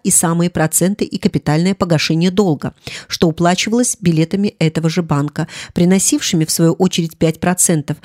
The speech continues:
вследствие чего их курс повысился сравнительно с номинальной стоимостью. Принимая во внимание местные условия кредита, это было почти благодеянием. Не хотел ли Павел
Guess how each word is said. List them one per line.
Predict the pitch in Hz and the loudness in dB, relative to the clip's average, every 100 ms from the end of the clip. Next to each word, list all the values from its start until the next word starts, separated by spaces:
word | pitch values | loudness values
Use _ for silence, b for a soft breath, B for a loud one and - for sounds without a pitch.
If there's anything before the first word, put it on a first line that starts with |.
| B B | B B
вследствие | - 185 - 180 | 0 0 0 -2
чего | 165 - 165 | -2 0 -2
их | - - | -2 -6
курс | - 269 285 | -4 -2 -2
повысился | - 165 180 214 208 214 | 0 0 0 0 -2 -2
сравнительно | - 156 160 185 175 160 | 0 0 0 -2 -2 0
с | |
номинальной | 175 156 147 151 151 | 0 2 2 0 0
стоимостью. | 151 - 143 139 - - - _ - B B B | -2 -2 -2 -2 -6 -8 -12 _ -20 B B B
Принимая | 208 226 262 294 | 2 4 4 4
во | 247 | 2
внимание | 226 233 247 233 | 2 2 2 2
местные | 220 233 - | 2 2 2
условия | 208 - 208 | 0 2 2
кредита, | 208 208 208 285 294 | 2 0 0 0 0
это | 226 190 | 0 0
было | 226 240 | 0 0
почти | 196 - - 175 | -2 -2 -2 0
благодеянием. | 185 180 185 202 185 147 156 - _ B B B | 0 0 0 0 2 0 -4 -10 _ B B B
Не | 196 | -2
хотел | 185 196 - 285 | 0 0 2 2
ли | 294 | 2
Павел | - 277 | 2 0